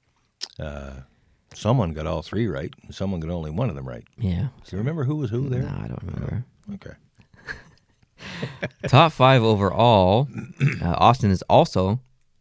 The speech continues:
Speaker 2: first overall, um, hundred two points. And second is Stephen Loeffler.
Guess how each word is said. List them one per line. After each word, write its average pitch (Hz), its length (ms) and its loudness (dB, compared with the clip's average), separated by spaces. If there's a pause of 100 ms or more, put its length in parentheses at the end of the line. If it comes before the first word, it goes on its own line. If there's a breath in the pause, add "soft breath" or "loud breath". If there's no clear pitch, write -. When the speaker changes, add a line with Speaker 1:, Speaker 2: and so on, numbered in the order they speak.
(220)
Speaker 2:
first - 240 -2
overall, 80 380 -2 (400)
um, 85 760 -2 (200)
hundred 120 260 4
two 120 120 2
points. 101 380 -2 (420 soft breath)
And 95 120 2
second 120 300 2
is 87 100 -2
Stephen 101 500 2 (400)
Loeffler. 131 600 0